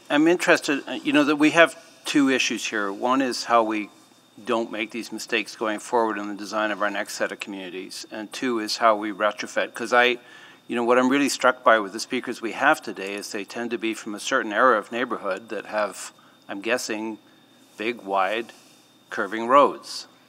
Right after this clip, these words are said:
um, that felt like they were the right thing to do in terms of safety at the time, but are now incenting traffic and incenting speeding. Um, so,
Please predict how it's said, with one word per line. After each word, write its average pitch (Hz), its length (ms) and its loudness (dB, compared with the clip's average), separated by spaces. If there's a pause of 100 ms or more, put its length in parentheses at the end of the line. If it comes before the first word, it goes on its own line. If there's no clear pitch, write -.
(180)
um, 98 460 -6
that 110 180 -2 (140)
felt 127 340 4
like 113 220 -4
they 113 100 -2
were 110 120 -4
the 104 120 -4
right 110 220 2
thing 113 160 -8
to 107 100 -8
do 117 160 0
in 110 80 -6
terms 107 240 -10
of 107 60 -12
safety 113 380 -4
at 92 60 -10
the 117 60 -12
time, 127 440 0
but 110 220 0
are 107 180 -4
now 110 360 0 (100)
incenting 113 600 -8
traffic 85 540 -6 (500)
and 104 280 -6
incenting 101 540 -8
speeding. 87 500 -6 (800)
Um, 104 600 -2
so, 113 580 0